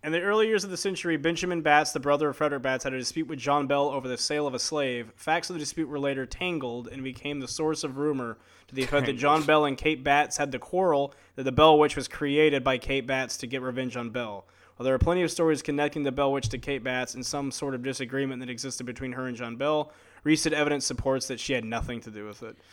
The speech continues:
Speaker 1: In
Speaker 2: I
Speaker 1: fact,
Speaker 2: think
Speaker 1: contrary to
Speaker 2: is that
Speaker 1: reports of her claiming that she would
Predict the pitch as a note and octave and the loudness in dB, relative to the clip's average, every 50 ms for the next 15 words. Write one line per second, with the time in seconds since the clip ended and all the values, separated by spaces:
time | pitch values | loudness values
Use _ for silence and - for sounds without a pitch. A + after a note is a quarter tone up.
0 | - - - - - C#3+ D3+ F#3 - F3 F3 F3 E3 - - - E3 E3+ - - | -20 -20 -20 -12 -4 -2 0 2 6 6 6 6 6 4 0 0 0 2 2 2
1 | F3 E3+ D#3+ D#3 C#3+ D3+ F3 F3 D#3 - E3+ - - D3+ B2+ - - F3+ F#3+ G3 | 4 4 4 4 2 0 0 -2 -2 -2 -2 0 0 -2 -2 -2 -2 0 0 0
2 | G3 G3 F#3+ F#3+ E3 C#3 - - - E3 E3 D#3 D#3 D3 C3+ B2 | 0 0 0 0 0 -2 -2 -2 0 2 2 4 2 2 0 -4